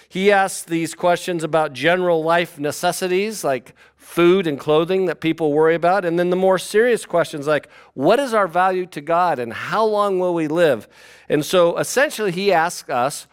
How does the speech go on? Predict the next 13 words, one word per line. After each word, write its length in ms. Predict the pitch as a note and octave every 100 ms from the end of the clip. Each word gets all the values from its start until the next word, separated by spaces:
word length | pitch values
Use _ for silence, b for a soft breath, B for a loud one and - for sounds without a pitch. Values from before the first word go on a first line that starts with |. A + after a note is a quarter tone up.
| b b b
"Why 340 | - C3 F3 A3
are 80 |
you 180 | F#3 D#3+
anxious?" 420 | D3+ C#3+ E3 D#3+
And 260 | - D3 C#3
what 160 | D3+ E3
I'm 300 | F#3+ C#4+ C4
gonna 160 | G3
try 180 | - D#3
to 100 | C#3+
anx-, 400 | C#3+ C3 C3 - - -
answer 440 | C#3+ C3+ - C3
tonight 480 | - B2+ B2 D#3